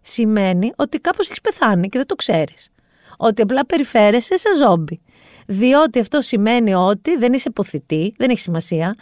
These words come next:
Δηλαδή, αν δεν το ξέρουν, είσαι ποθητή. Αν πεις ότι το έχεις,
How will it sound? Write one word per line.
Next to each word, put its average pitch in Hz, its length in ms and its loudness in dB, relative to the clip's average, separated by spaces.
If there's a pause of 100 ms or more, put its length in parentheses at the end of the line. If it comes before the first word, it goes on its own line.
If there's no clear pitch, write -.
(200)
Δηλαδή, 196 320 4
αν 208 140 2
δεν 269 120 0
το 311 100 -2
ξέρουν, 233 440 4
είσαι 320 200 0
ποθητή. 175 400 -2
Αν 196 80 0
πεις 254 180 -2
ότι 226 180 -6
το 208 160 4
έχεις, 262 380 -2